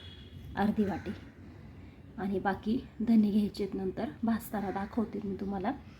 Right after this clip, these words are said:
आणि ओवा वगैरे ते नंतर आपण जेव्हा थालीपीठं बनवतो तेव्हा टाकायचं आहे.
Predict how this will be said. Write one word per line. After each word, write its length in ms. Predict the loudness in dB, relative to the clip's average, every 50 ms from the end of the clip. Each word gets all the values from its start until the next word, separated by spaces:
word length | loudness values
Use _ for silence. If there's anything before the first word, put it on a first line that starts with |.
| -18 -18 -16 -16 -16 -18 -18 -20 -18 -14 -8
आणि 280 | -6 -4 -4 -4 -4 0 4
ओवा 320 | 6 6 8 8 6 6
वगैरे 460 | 4 2 0 -2 -2 -2 -2 -2 -4 -6 -8 -10 -10
ते 80 | -8 -6
नंतर 380 | -4 -4 -6 -6 -6 -4 -2 -2
आपण 220 | -2 -4 -6 -10 -8 -4
जेव्हा 200 | -2 -2 0 0 -2 -2 -2
थालीपीठं 380 | -4 -2 -4 -6 -6 -6 -4 -4 -2
बनवतो 440 | -2 -2 -2 -4 -4 -4 -4 -4 -4 -4 -8 -16 -18 -18 -18 -18 -4 2 4
तेव्हा 260 | 4 6 6 4 4
टाकायचं 520 | 2 0 -2 -2 0 -2 -2 -2 -2 -2
आहे. 240 | -4 -2 -2 -4 -6